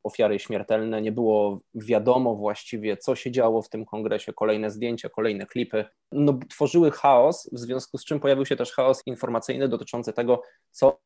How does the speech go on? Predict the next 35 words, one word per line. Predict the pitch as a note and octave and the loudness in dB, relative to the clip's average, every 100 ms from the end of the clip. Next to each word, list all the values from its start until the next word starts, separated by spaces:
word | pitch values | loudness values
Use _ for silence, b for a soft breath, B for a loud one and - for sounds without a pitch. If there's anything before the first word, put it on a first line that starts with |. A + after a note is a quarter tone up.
| _ | _
należałoby | C#3+ C3 B2 A2+ A#2 B2 A#2 A2+ | -2 0 2 2 4 4 4 0
z | |
Donaldem | A2+ A2+ A#2 A2 | -2 0 0 0
Trumpem | A2+ G#2 A#2 | -4 -2 -4
zrobić. | A#2 A#2+ F#2+ - _ _ _ | 0 0 0 -10 _ _ _
Oczywiście | B2+ C3 C3 - | -10 -6 -2 -2
to | - | 0
bardziej | B2+ C3 C3 | 2 4 2
po | B2 | -2
stronie | B2+ - C3+ C3+ C3 B2+ G2 B2+ _ | -8 -2 -2 0 -2 -2 -4 -6 _
Partii | - B2+ C#3 | 0 2 0
Demokratycznej | B2 B2+ - C#3 F#3+ E3+ B2 G#2+ G#2+ G#2+ | -2 -2 0 2 2 -2 -4 -4 -4 -6
i | - - | -8 -6
komentujących, | B2 B2+ B2+ B2+ C3 B2+ B2 _ _ | -4 -4 -2 0 0 -2 -12 _ _
bardziej | B2+ A#2 B2+ C3 | -4 0 2 0
związanych | A#2+ C3 C3 C3 | -2 -2 0 -2
z | - | 2
Partią | D#3+ D#3+ C#3 | 2 2 2
Demokratyczną | A#2+ A#2 A2+ A2 G#2+ - A2 | 2 0 -4 -8 -10 -8 -8
niż | G#2+ | -6
Partią | - A#2 A#2 | -4 -4 -2
Republikańską, | A#2+ - B2+ D3 F#3 D3+ - A2 | -4 -4 -6 0 0 0 -4 -2
bo | A2 G#2+ - | -2 -2 -8
po | A#2 | -10
stronie | - A#2 A#2 | -6 -4 0
Republikanów | A#2 B2+ A#2 A#2+ A#2+ A#2+ - - | 0 0 -4 -2 -2 -2 -8 -10
raczej | B2 B2 A#2+ - B2+ | -2 0 0 -2 -2
nie | C3 | 0
było | C3 | 2
dyskusji, | A2+ G#2 - G#2+ - G2+ - G2 | 0 -2 -8 -10 -6 -6 -6 -10
co | - | -8
należy | A2 G#2+ G#2 G#2 | -4 -4 -4 -8
z | - | -8
Trumpem | A2 G2 G#2+ | -8 -6 -6
zrobić. | G#2+ G#2 A2+ - - | -6 -6 -6 -10 -20